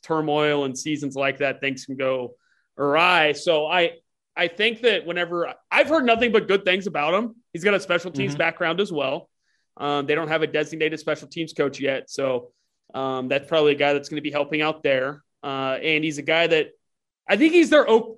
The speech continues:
Speaker 1: I'm gonna say it's, I think he's their Oklahoma guy, right? Like, when you looked on staff over the last couple of years, Peyton, they've always seemed to have a guy, like, ever since Mike Stoops and Bob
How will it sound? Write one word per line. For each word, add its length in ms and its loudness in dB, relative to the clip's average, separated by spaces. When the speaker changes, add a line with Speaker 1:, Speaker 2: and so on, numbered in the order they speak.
Speaker 1:
I'm 80 -4
gonna 120 2
say 140 0
it's, 200 -6
I 100 2
think 200 2
he's 120 2
their 160 4
Oklahoma 460 -2
guy, 180 -14
right? 360 2
Like, 200 2
when 120 0
you 180 0
looked 220 2
on 140 -4
staff 460 -2
over 160 -6
the 60 -6
last 260 -2
couple 220 -4
of 60 -6
years, 260 -2
Peyton, 340 -4
they've 180 -2
always 300 -2
seemed 180 -6
to 80 -4
have 240 -2
a 80 -6
guy, 320 -2
like, 280 -4
ever 220 -2
since 300 -6
Mike 240 0
Stoops 340 -2
and 140 -6
Bob 400 0